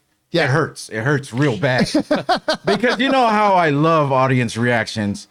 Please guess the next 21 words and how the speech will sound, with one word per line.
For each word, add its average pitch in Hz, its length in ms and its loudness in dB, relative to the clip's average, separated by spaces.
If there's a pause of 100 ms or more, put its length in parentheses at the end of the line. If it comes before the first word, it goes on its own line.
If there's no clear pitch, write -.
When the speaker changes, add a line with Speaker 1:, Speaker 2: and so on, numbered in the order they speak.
(120)
Speaker 1:
Yes. 180 280 0
Speaker 2:
I 202 100 0
actually 208 460 0
go 196 100 2
on 175 180 2
YouTube 143 520 0 (760)
after 170 380 0
I've 147 120 2
seen 156 160 0
a 135 80 2
good 131 340 -2
movie 135 260 2 (180)
Speaker 1:
<laughs> - 160 -20
Speaker 2:
and 160 300 2
listen. 180 760 -2
There's 175 220 0
no 247 160 2
pictures 226 580 -2
on 208 100 0
the 202 80 0
screen. 196 520 -2